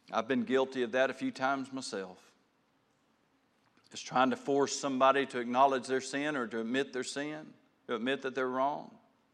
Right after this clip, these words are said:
I don't know if it was Ben Franklin or who it was that said it, but I've quoted it a whole lot of times. "A man convinced against his will is of the same opinion still."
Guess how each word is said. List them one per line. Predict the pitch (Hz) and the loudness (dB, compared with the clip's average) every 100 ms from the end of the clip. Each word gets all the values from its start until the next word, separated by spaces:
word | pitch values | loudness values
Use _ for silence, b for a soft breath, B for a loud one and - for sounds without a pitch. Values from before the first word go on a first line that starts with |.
| _ _ _ b b b b b b b b b b b - | _ _ _ b b b b b b b b b b b -6
I | 110 | -2
don't | 110 | 0
know | 123 | 2
if | 120 131 | 2 2
it | |
was | 104 101 | -2 0
Ben | 123 135 120 | 2 2 2
Franklin | 135 143 151 151 | 0 0 -2 -4
or | 131 | -4
who | 127 139 | -2 -2
it | 95 | -2
was | 104 107 107 101 | -2 -2 -4 -8
that | 104 | -12
said | - 131 120 | -4 0 0
it, | 101 | -2
but | 110 | 0
I've | 113 120 | 2 0
quoted | 139 139 113 104 | 0 0 0 -4
it | 101 | -6
a | |
whole | 101 123 | -4 0
lot | 120 127 | 2 2
of | 127 | 0
times. | 143 135 120 107 107 | -2 0 -2 -6 -8
"A | |
man | 110 127 131 | -2 -2 -2
convinced | 127 120 139 147 - | -2 -2 -2 -2 -4
against | 127 135 143 143 | -4 -4 -6 -8
his | 143 | -8
will | 135 139 123 110 | -2 0 0 0
is | 104 | -2
of | 117 113 | -2 -2
the | 113 | -6
same | - 131 139 | -2 -2 -2
opinion | 135 143 143 123 113 | -6 -8 -8 -6 -8
still." | - 120 104 | -8 -10 -12